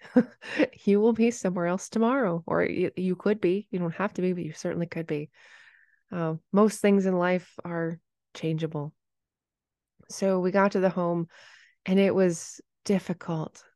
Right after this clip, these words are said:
It, oh, it was so difficult. This is my home. That's my lamp. That's my couch. That's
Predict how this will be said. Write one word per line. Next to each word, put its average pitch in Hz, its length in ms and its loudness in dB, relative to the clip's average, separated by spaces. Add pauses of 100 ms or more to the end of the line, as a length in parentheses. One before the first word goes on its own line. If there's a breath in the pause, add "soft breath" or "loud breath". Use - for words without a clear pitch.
It, 196 80 -6
oh, 202 260 0
it 185 40 4
was 180 120 -2
so 180 120 -4
difficult. 165 500 -8
This 185 160 -8
is 196 80 -4
my 214 140 2
home. 196 460 4
That's 170 360 -4
my 175 160 -2
lamp. 170 320 0
That's 160 160 -8
my 156 120 -2
couch. 170 500 -2 (680 loud breath)
That's 175 480 -2